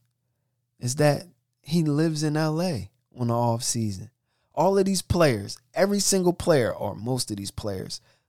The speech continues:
live in L A. LeBron, he lived in L A. That's why he picked the Lakers. He had two homes in L A. A D, when he played in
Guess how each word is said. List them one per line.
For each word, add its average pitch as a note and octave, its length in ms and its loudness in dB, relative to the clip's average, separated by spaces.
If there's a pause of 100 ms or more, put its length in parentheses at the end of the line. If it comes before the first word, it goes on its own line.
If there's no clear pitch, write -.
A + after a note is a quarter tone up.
(160)
live D3+ 240 6
in D#3 160 4
L D#3 240 2
A. D#3+ 240 2 (800)
LeBron, A#2 600 4
he C3+ 180 -2
lived B2+ 400 -2
in B2+ 160 2
L C3 240 2
A. A#2+ 260 -4 (120)
That's A#2+ 200 0
why A#2+ 200 0
he B2+ 100 0
picked - 320 -4
the B2 100 -4
Lakers. C#3 440 -2
He - 100 -4
had G#2 160 -10
two D3+ 240 0
homes C#3 320 2
in C3+ 140 -2
L C#3 200 0
A. C#3 220 0 (380)
A C#3+ 240 6
D, C#3 420 4 (240)
when A#2+ 160 -2
he A#2+ 120 0
played C3+ 420 4
in C3+ 260 2